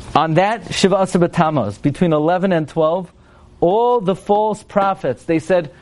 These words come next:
"We're having vibes that everyone needs to eat because the Shabtai Tzvi is eating now," and they all ate, and sure enough, they found out just at that moment the Shabtai Tzvi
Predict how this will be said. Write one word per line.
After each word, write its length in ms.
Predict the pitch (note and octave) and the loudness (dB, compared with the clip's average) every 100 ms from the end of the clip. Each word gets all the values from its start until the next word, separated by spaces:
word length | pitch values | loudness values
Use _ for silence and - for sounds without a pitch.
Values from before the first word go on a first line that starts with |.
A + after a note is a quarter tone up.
| - - | -20 -2
"We're 180 | C#3+ | 0
having 420 | D#3+ F#3 F3+ F3 C#3+ | 2 0 0 0 2
vibes 580 | D#3 E3+ G3 A3+ F#3+ | 0 2 0 -2 -2
that 120 | F#3 D#3+ | -2 0
everyone 340 | E3 F#3 F3 | 0 0 -2
needs 180 | F3 D#3+ | -2 -4
to 100 | - | -2
eat 140 | F#3+ F3 | -2 -2
because 240 | C#3+ D3+ | -4 -2
the 80 | C3+ | -2
Shabtai 420 | - D#3+ D3+ D3+ | 0 -2 0 -4
Tzvi 180 | - D#3 | -2 -2
is 120 | C3 | -2
eating 300 | D#3 E3+ E3 | 0 0 2
now," 320 | E3+ G3 A3+ - - - | 0 0 -2 -8 -20 -8
and 160 | C#3 | 0
they 80 | D3 | 2
all 220 | E3 D#3+ | 2 2
ate, 320 | E3+ A3+ B3+ - _ _ - | 2 2 -2 -10 _ _ -6
and 180 | D3 | -4
sure 420 | C#3 - A3+ C4 B3 | -4 0 2 2 2
enough, 300 | A#3+ B3 B3 | 0 0 0
they 140 | G#3 | -2
found 360 | - A3 A3 G#3+ | 0 -2 0 0
out 280 | A#3 A3 | 0 -2
just 420 | D3 - C#4 - A#3+ | -4 -4 -2 -2 -2
at 200 | A3 A3+ | -2 0
that 200 | A3 G#3+ | -2 -2
moment 480 | G#3+ G3+ F#3 F3+ - - - - | -2 0 0 -2 -10 -20 -20 -6
the 80 | D3 | -4
Shabtai 460 | - F3 E3+ E3 | 0 -2 0 -2
Tzvi 380 | D#3 D3+ D3 C#3 | -2 -2 -2 -2